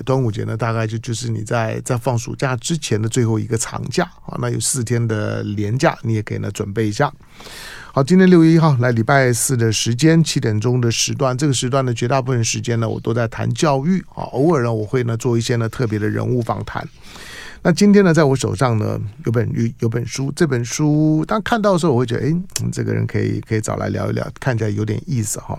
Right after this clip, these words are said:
那这本书呢叫做《外语脑升级革命》，就是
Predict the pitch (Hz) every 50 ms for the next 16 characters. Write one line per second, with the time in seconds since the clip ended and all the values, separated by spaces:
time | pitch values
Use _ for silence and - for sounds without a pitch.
0 | - - 117 117 117 110 110 107 - - - - - - - - - - - -
1 | - - - - 185 147 123 113 - 147 147 147 139 123 120 131 131 120 127 123
2 | 131 143 147 135 120 104 101 107 110 117 110 98 - - - - - - - 127
3 | 120 123 107 107 104 - 110 104 117 113 131 135 131